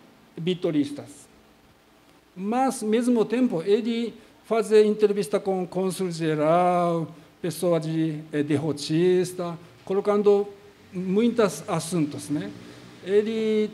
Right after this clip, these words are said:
tá, é, mostrando, basicamente, é, pensamento vitorista, mas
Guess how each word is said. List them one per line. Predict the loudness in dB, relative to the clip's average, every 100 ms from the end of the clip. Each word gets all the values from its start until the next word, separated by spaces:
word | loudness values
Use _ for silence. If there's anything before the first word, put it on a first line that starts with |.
| 0
tá, | 2 4 4 2 -2 -12 -20 -20 -20 -20 -8
é, | -4 -2 -4 -6 -10 -18 -20 -20 -20 -20 -18 -6
mostrando, | -2 0 -2 0 0 2 2 4 2
basicamente, | 0 -2 0 0 0 2 2 0 0 -2 -2 -4
é, | -2 0 0
pensamento | 0 0 2 2 2 4 6 4 0
vitorista, | -6 -2 -2 0 -2 -2 -2
mas | -2 0 -2 -4